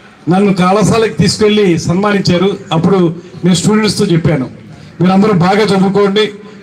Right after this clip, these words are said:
బాగా చదువుకుంటే మీ ప్రిన్సిపాల్ గారు లాగో, లేకపోతే నాతో పాటు ఇంకా సహ విద్యార్థులు అప్పుడు చదివిన వాళ్ళు వచ్చారు, వాళ్ళు ఇంజనీర్లు, డాక్టర్లు ఉన్నారు, వాళ్ళు నాకు ఇంజనీర్లు, డాక్టర్లు అవుతారు, సరిగ్గా చదువుకోకపోతే నాలాగా రాజకీయ నాయకులు అవుతారని" చెప్పాను.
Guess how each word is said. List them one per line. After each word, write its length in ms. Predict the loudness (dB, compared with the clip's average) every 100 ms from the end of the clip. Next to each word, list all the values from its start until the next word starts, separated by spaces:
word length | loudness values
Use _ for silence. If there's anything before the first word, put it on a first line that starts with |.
| -4
బాగా 220 | 0 2
చదువుకుంటే 800 | 2 2 2 0 0 0 0 -4 -16 -4
మీ 80 | 0
ప్రిన్సిపాల్ 460 | 2 2 2 2 2
గారు 180 | 2 2
లాగో, 360 | 2 2 0 -4 -16 -20 -6
లేకపోతే 220 | -2 2 2
నాతో 280 | 2 0
పాటు 180 | 0 0
ఇంకా 260 | 0 0 0
సహ 220 | 0 0
విద్యార్థులు 560 | 2 0 0 2 2 2
అప్పుడు 260 | 0 0
చదివిన 200 | 2 2
వాళ్ళు 180 | 2 2
వచ్చారు, 300 | 0 -2 -4 -10 -18 -4
వాళ్ళు 220 | 0 2
ఇంజనీర్లు, 420 | 2 2 2 2 0
డాక్టర్లు 380 | 0 -2 -2
ఉన్నారు, 360 | 0 0 -2 -4 -14 -20 -12 -2
వాళ్ళు 220 | 0 2
నాకు 160 | 2 2
ఇంజనీర్లు, 420 | 0 0 2 0
డాక్టర్లు 440 | 0 -2 0 2
అవుతారు, 440 | 2 2 2 0 -2 -8 -20 -6
సరిగ్గా 440 | -2 2 2 2
చదువుకోకపోతే 520 | 2 2 0 0 2
నాలాగా 340 | 0 0 0 2
రాజకీయ 360 | 0 0 -2
నాయకులు 260 | 0 0 0
అవుతారని" 300 | 0 0 0
చెప్పాను. 420 | -2 -2 -4 -4